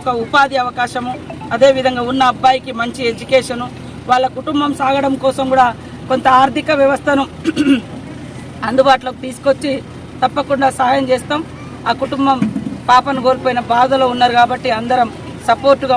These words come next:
ఉండాలని కోరుకుంటూ, ఇలాంటి ఎక్కడ కూడా జరగకుండా అందరం నివారించేందుకు ప్రతి ఒక్కరం, ప్రభుత్వము, ఇటు ప్రజా సంఘాలు, ఇటు మేధావులు, ఇటు యు-, ఆ, గ్రామాలలో ఉండే ఇలాంటి, మన ఇంట్లో కూడా ఒక పిల్ల ఉంటది, మన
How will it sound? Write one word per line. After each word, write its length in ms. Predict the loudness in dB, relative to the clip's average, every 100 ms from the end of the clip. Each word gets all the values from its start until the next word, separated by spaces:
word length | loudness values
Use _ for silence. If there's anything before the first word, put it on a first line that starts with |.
| 2
ఉండాలని 440 | 6 8 8 2 -6 -12 -14 -2 6
కోరుకుంటూ, 480 | 6 6 -4 -4 -6 -8 -14 -12 -4 2
ఇలాంటి 300 | 4 4 2 0
ఎక్కడ 200 | 2 2 2
కూడా 140 | 0 2
జరగకుండా 540 | 4 4 2 2 4 4 2 -10 -14 -4 0
అందరం 320 | 2 4 2 0
నివారించేందుకు 840 | 2 2 2 0 2 2 0 -6 -10 -14 -14 0
ప్రతి 240 | 0 2 4 4
ఒక్కరం, 360 | 4 2 2 -2 -14 -16 -6 2
ప్రభుత్వము, 600 | 2 2 0 2 4 2 0 -2
ఇటు 120 | 2 4
ప్రజా 280 | 4 6 6 6
సంఘాలు, 420 | 2 6 4 4 0
ఇటు 120 | -4 -4
మేధావులు, 560 | 2 6 8 8 6 4 0
ఇటు 120 | -2 -4
యు-, 220 | -6 -6 -8 -14 -2 4
ఆ, 20 | 6 4 2 -6 -10 -10 2
గ్రామాలలో 600 | 6 6 4 4 4 4 0
ఉండే 120 | -2 -14 -16 -8 0
ఇలాంటి, 400 | 4 4 0 -8 -10 -8 0
మన 100 | 2 2
ఇంట్లో 180 | 2 2 2
కూడా 100 | 0
ఒక 80 | 0 -4
పిల్ల 120 | -2 -2
ఉంటది, 220 | -2 -4 0
మన 100 | 2